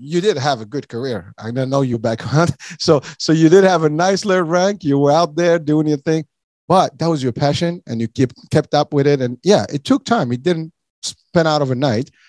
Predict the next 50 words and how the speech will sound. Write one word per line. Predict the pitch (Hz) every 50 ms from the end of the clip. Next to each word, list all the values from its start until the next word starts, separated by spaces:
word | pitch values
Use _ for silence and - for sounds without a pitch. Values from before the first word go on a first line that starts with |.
| _ _ _ _
but | - 208 -
every | - 175 190 196 220 214
day | 160 160 131 113 117 123 -
got | - 143 135 -
you | 139
closer | 131 - 151 143 131 131 131
to | 117 - 139
your | 127 123
dream. | 110 113 127 139 170 240 254 - _ _ _ _ _ _ _
And | - 143 147
when | 147 147
you | 147 143
get | 160 180 175
to | -
the | 156 131
point, | - - 147 147 156 156 156 143 127
when | 120 127 127
you | 131 135
get | 120 127 117 -
to | 127 120
that | 120 110 107 - _ _ _ _ _ _ _ _ _ -
final | - 143 151 160 170 165 160 151
moment, | 147 143 139 131 123 127 123 -
aha, | 120 110 113 147 160 156 143 123 123 - -
I'm | 135 135 127
done. | 127 151 143 123 98 90 - _ _ _ _ _
I | 151 151
can | 147 - 127 117 123 135
make | 147 156 156 143
more | 151 151 147 151 156 147
than | 135 139 139 135
I | 127
make | 117 120 131 139 151 147 -
here, | - 165 170 175 180 175
and | - 113 117
I | 117
can | - - 107 98
do | 92 98 147 160
the | 156 160
life | 160 165 160 165 160 156
I | 156 156
want. | 156 156 156 156 160 143
I | 117
can | - - 95
have | - - 151 156 156 147
the | 160
lifespan | 147 151 151 156 143 - - - 160 160 165 160 165 156 151
I, | 151 - -
I | 160
need. | 151 156 165 165